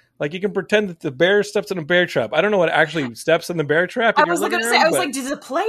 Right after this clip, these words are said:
Speaker 2: step in the bear trap?" And
Speaker 1: Yeah.
Speaker 2: then they, like, get the haptic experience of
Speaker 1: I
Speaker 2: getting your
Speaker 1: figure
Speaker 2: leg caught. <laughs>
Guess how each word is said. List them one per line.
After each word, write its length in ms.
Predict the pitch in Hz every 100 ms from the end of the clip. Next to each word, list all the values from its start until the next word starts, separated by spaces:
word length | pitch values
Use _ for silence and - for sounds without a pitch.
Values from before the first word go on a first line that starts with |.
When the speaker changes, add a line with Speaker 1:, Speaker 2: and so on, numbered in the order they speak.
| 508
Speaker 2:
step 220 | 523 523 539
in 60 | 539
the 60 |
bear 200 | 523 539 523
trap?" 280 | 523 523
And 80 | 508
Speaker 1:
Yeah. 160 | 220 185
Speaker 2:
then 140 | 262
they, 60 | 269
like, 320 | 254 240 220
get 180 | 254 262
the 60 |
haptic 580 | 226 - 247 262 302 330
experience 840 | 262 - - 226 220 254 277 285 277
of 80 |
Speaker 1:
I 20 | 196
Speaker 2:
getting 260 | 196 220
your 100 | 214 233
Speaker 1:
figure 160 | 240
Speaker 2:
leg 280 | 214 262 262 -
caught. 240 | 370 349 -
<laughs> 400 | 294 370 247 254